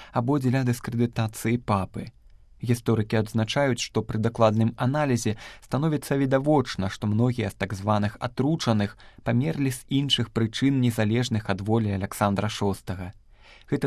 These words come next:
тычыцца як палітычных праціўнікаў, так і высокіх касцёльных іерархаў. Італьянскі гісторык Рафаэль Сабаціні адзначае, што за адзінаццаць гадоў пантыфікату Аляксандра шостага памёр дваццаць адзін кардынал.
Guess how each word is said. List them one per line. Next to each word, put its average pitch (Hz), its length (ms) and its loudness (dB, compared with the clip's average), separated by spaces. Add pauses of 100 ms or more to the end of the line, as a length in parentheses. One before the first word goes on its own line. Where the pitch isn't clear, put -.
тычыцца 127 400 0
як 123 320 2
палітычных 113 640 -2
праціўнікаў, 101 800 2 (240)
так 156 240 -2
і - 160 -2
высокіх 123 480 -2
касцёльных 101 640 0
іерархаў. 101 640 0 (680)
Італьянскі 117 560 2
гісторык 117 560 0
Рафаэль 107 400 2
Сабаціні 110 680 0 (280)
адзначае, 117 640 -2
што - 160 -2
за 113 160 -2
адзінаццаць 123 560 -2
гадоў 127 400 4
пантыфікату 104 800 -2
Аляксандра 98 480 -2
шостага 117 560 -2 (320)
памёр 131 480 2
дваццаць 123 480 -2
адзін 113 320 2
кардынал. 104 640 2